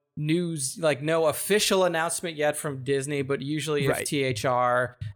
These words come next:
Speaker 2: Yeah, if
Speaker 1: and,
Speaker 2: they,
Speaker 1: you know.
Speaker 2: if they run it, i-, it's, it's not like, uh, Doomcock and those fuckheads,
Speaker 1: Yeah,
Speaker 2: so,
Speaker 1: so, you know,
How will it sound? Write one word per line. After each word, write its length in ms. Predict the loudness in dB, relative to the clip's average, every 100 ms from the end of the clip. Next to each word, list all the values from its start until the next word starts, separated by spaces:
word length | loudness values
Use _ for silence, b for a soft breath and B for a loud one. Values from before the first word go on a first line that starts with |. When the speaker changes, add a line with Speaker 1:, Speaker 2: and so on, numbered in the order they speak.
| 0
Speaker 2:
Yeah, 80 |
if 60 | 2
Speaker 1:
and, 100 | 2
Speaker 2:
they, 80 | 2
Speaker 1:
you 40 | 2
know. 40 |
Speaker 2:
if 60 | 2
they 160 | 2 2
run 260 | 4 4
it, 160 | 2 0
i-, 200 | -4 -6
it's, 560 | -2 0 2 2 0 -2
it's 240 | -2 -2
not 220 | 0 0 2
like, 340 | 0 0 0
uh, 420 | 0 0 0 -4 -6
Doomcock 920 | -6 0 2 0 -2 0 2 0 0
and 300 | 0 0 0
those 260 | -2 -2 -2
fuckheads, 480 | -2 -2 -2 -4 0
Speaker 1:
Yeah, 140 | 0
Speaker 2:
so, 180 | 0 -2
Speaker 1:
so, 160 | -2 -2
you 160 | -4
know, 140 | -8